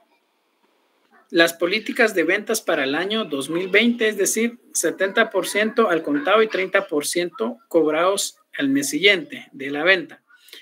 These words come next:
Por otro lado, los proveedores nos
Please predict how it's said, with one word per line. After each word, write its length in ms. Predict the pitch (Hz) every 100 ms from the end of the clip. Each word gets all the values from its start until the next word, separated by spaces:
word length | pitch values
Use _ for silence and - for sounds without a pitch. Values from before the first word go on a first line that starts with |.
| _
Por 160 | - 202
otro 220 | 226 233
lado, 280 | 220 220 233
los 160 | 226 220
proveedores 680 | 202 165 156 196 233 233 165
nos 720 | 175 185 196 233 247 -